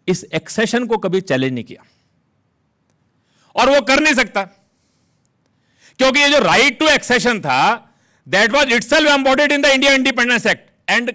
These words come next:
Constitution, which has been accepted by both the countries। वो इंडिया इंडिपेंडेंस एक्ट को चैलेंज नहीं कर सकता, क्योंकि पाकिस्तान का भी चैलेंज होता, फिर उसका भी अस्तित्व को चुनौती होती।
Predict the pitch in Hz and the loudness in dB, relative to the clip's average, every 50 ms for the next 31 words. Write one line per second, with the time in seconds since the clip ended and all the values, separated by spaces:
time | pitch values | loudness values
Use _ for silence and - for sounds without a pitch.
0 | - - 196 202 190 202 277 262 254 240 - 220 208 190 165 196 208 - 208 214 | -6 -4 -4 -4 -2 -2 -4 -4 -4 -4 -4 -4 -4 -4 -4 -6 -4 -2 -2 -2
1 | 208 220 254 240 202 180 - - 214 220 214 - 277 285 277 285 285 269 233 240 | 0 -2 -2 -2 -2 -4 -2 -2 -4 -4 -2 -2 -4 -2 0 0 0 0 0 0
2 | 254 247 247 277 277 - 254 254 262 - 214 156 - - - _ _ _ _ _ | 0 2 2 0 0 0 -2 -4 -4 -4 -6 -8 -8 -12 -20 _ _ _ _ _
3 | _ _ _ _ _ _ _ _ _ _ _ _ _ _ _ _ _ _ _ _ | _ _ _ _ _ _ _ _ _ _ _ _ _ _ _ _ _ _ _ _
4 | _ _ _ _ _ _ _ _ _ - 175 202 185 165 160 175 220 226 202 202 | _ _ _ _ _ _ _ _ _ -4 -2 0 0 0 0 0 0 0 0 0
5 | 185 185 170 208 214 226 226 202 - 170 185 180 - 254 254 269 277 - 262 254 | -2 -2 -2 -2 -2 -2 -4 -4 -4 -6 -4 -4 -2 -2 0 0 0 2 2 2
6 | 262 277 277 269 247 220 214 165 185 160 - - 135 120 120 120 _ _ _ _ | 2 2 0 0 -2 -2 -2 -2 -4 -6 -4 -2 -2 -2 -2 -6 _ _ _ _
7 | _ - 147 151 160 185 180 - 131 131 117 156 170 - - 180 190 196 196 214 | _ -10 -8 -6 -6 -6 -4 -4 -4 -4 -4 -6 -10 -6 -6 -6 -6 -4 -4 -4
8 | 208 247 220 - 175 165 160 147 123 113 107 123 123 139 180 185 175 - 240 254 | -4 -4 -4 -4 -4 -4 -4 -4 -6 -8 -10 -10 -8 -6 -6 -6 -6 -2 -2 -2
9 | 269 269 262 - - 269 254 190 262 254 262 247 - 220 208 202 190 - 170 131 | 0 0 -2 -2 -2 -6 -4 -2 -2 -2 -2 -2 -2 -2 -2 -2 -4 -6 -8 -10
10 | 113 _ _ 113 | -10 _ _ -20